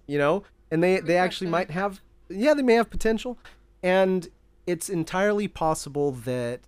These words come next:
Speaker 1: I think, I think as a, as a group of kind of founders of this thing, I think we all recognize that we're human. It's entirely possible that we will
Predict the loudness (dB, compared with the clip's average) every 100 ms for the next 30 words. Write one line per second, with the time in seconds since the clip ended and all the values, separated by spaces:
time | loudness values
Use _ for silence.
0 | -8 -4 -2 -4 -6 -6 -6 -8 _ -8
1 | -6 -4 -6 -6 -8 -6 -2 -4 -4 -8
2 | -8 -8 -8 -8 -6 -8 -6 -2 -2 -2
3 | -2 -6 -8 -8 -8 -8 -10 -12 -12 -8
4 | -8 -4 -2 0 0 -2 -6 -8 -6 -8
5 | -10 -8 -6 -6 -8 -8 -4 -2 0 0
6 | 0 -4 _ _ _ -10 -8 -8 -4 0
7 | 0 0 -2 -4 -4 -6 -4 -2 -4 -6
8 | -4 -4 -2 -2 -2 -2 -4 -6